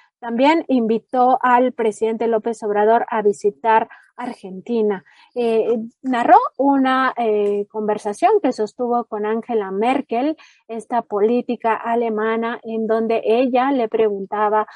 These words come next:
a Alberto Fernández cómo veía a Andrés Manuel López Obrador y que él dijo, "Es la primera vez que México tiene como presidente a un hombre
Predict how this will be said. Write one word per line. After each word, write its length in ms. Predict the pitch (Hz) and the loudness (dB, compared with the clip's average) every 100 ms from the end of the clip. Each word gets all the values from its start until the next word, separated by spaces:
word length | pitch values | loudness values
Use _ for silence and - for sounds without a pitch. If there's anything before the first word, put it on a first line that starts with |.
| - - | -20 -8
a 200 | 233 226 | -2 2
Alberto 420 | 220 220 - 226 | 2 2 0 -6
Fernández 720 | 220 202 214 226 247 254 - | -8 -6 -2 -2 -2 -4 -6
cómo 340 | - 226 220 | -10 -6 -2
veía 580 | 214 196 226 311 294 311 - | 0 2 6 6 6 2 2
a 400 | 233 233 247 220 | 2 2 2 -2
Andrés 320 | 202 240 254 | -4 -2 -2
Manuel 300 | 226 208 220 | -2 2 4
López 280 | 214 214 - | 4 0 -2
Obrador 500 | 202 208 233 320 349 - - - | -2 2 6 6 4 -2 -20 -18
y 160 | 233 - | -16 -6
que 160 | 254 | -2
él 180 | 240 240 | 0 0
dijo, 480 | 247 240 - 214 190 _ _ _ | -2 -4 -4 -10 -10 _ _ _
"Es 200 | 294 311 | -6 0
la 160 | 311 285 | 4 4
primera 480 | 247 233 247 254 220 | 4 2 4 6 6
vez 320 | 240 277 - | 6 2 -2
que 120 | 226 | -10
México 480 | 226 247 262 247 226 | -4 -4 -2 -2 -2
tiene 360 | 247 247 247 247 | 0 0 0 0
como 260 | 220 208 | 0 0
presidente 800 | 202 214 - 220 240 262 294 294 | 0 0 2 2 2 0 0 -2
a 120 | 214 214 | 0 0
un 240 | 220 220 | 0 2
hombre 440 | 220 220 226 233 | 0 2 2 0